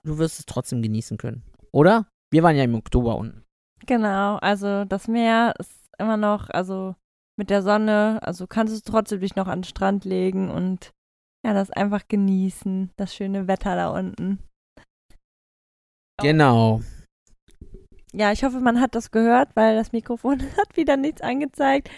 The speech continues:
Speaker 2: Also, ja, jetzt, genau, jetzt. Äh, genau, du kannst das Wetter auf jeden Fall auch im Oktober da genießen, weil wir waren letztes Jahr Ende Oktober da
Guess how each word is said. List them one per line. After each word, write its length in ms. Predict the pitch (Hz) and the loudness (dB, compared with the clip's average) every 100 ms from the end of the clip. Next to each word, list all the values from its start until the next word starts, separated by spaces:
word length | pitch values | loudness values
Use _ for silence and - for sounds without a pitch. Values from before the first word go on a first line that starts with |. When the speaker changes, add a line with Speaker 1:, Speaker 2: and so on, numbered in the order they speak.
| - - - - | -20 -20 -20 -4
Speaker 2:
Also, 360 | 208 220 202 208 - _ _ _ _ _ _ - - _ _ _ 196 | 0 0 0 -4 -6 _ _ _ _ _ _ -12 -12 _ _ _ 0
ja, 680 | 190 196 262 311 330 320 | 2 2 2 2 2 2
jetzt, 600 | 311 208 - - - - | 2 2 0 -8 -16 -4
genau, 380 | - 190 175 190 - | 0 2 2 -2 -2
jetzt. 320 | 170 - - - - - - _ - | -2 -2 -14 -20 -20 -20 -20 _ 2
Äh, 320 | 202 196 196 | 4 4 2
genau, 240 | 196 175 185 | 2 4 4
du 80 | |
kannst 220 | 208 277 277 | 6 4 4
das 120 | 262 | 6
Wetter 280 | 247 254 226 | 6 8 6
auf 100 | 247 | 6
jeden 160 | 233 | 2
Fall 320 | 233 214 214 - | 4 6 6 6
auch 200 | 196 208 | 4 4
im 220 | - 208 190 | 4 0 0
Oktober 420 | 196 220 202 190 | 0 4 4 4
da 140 | 180 | 2
genießen, 380 | 180 196 208 208 | 0 0 -2 0
weil 120 | 185 | 2
wir 180 | 190 196 | 4 4
waren 220 | 190 190 | 4 4
letztes 380 | 190 190 202 - | 2 -2 -4 0
Jahr 160 | 190 - | 0 2
Ende 320 | 202 214 208 | 0 4 4
Oktober 420 | 202 - 214 196 | 2 0 2 2
da 320 | 190 196 202 | 2 2 2